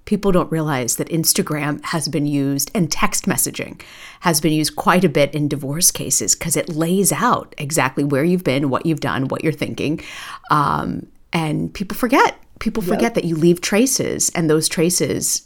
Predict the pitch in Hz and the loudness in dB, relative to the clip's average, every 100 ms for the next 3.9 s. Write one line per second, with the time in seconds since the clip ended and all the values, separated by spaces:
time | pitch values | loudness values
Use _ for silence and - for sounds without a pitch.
0 | - 180 - 262 - - - - 160 - | -2 0 2 2 0 -6 -12 -4 0 0
1 | - - - - - - - 143 135 143 | 0 -2 0 -2 -4 -8 -6 -4 -4 -8
2 | - _ - 160 147 131 139 135 107 143 | -12 _ -8 -2 0 0 0 -2 -4 -2
3 | 117 127 - - - - 226 - - | -2 -4 -8 -20 -8 -6 -4 -6 -12